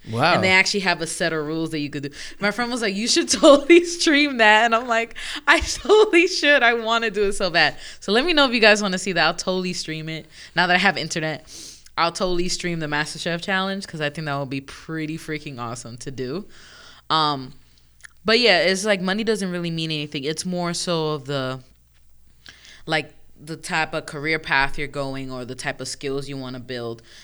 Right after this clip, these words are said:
Speaker 2: because there are certain careers that,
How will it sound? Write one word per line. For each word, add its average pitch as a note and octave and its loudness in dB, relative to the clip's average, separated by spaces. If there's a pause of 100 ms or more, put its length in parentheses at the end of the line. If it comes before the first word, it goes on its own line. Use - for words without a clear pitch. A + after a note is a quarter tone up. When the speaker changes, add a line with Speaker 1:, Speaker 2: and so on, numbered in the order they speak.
(120)
Speaker 2:
because C#3 -6 (320)
there E3 0
are D#3+ -2
certain G3 -2
careers E3 -4
that, C#3+ -6